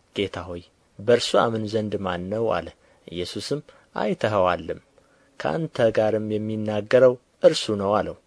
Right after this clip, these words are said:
እርሱም "ጌታ ሆይ፣ አምናለሁ" አለ። ሰገደለትም። ኢየሱስም "የማያዩ እንዲያዩ፣ የሚያዩም እንዲታወሩ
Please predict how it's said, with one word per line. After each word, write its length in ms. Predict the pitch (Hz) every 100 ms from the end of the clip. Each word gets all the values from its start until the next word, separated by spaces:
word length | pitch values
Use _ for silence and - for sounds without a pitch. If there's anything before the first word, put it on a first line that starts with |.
| _
እርሱም 360 | 90 - 139 151 - -
"ጌታ 260 | 208 - 104
ሆይ፣ 200 | 95 98 104 _ _ -
አምናለሁ" 600 | 95 90 87 82 82 87
አለ። 180 | 90 98 110 - _ _ _
ሰገደለትም። 760 | - 123 117 120 104 90 - 85 - _ _ _ -
ኢየሱስም 560 | 117 151 113 - 139 165 _ _ -
"የማያዩ 520 | 117 127 135 110 107 135
እንዲያዩ፣ 500 | 110 92 95 92 104 113 - _ _ _ -
የሚያዩም 580 | 151 143 127 120 120 120
እንዲታወሩ 680 | 117 113 113 - 107 107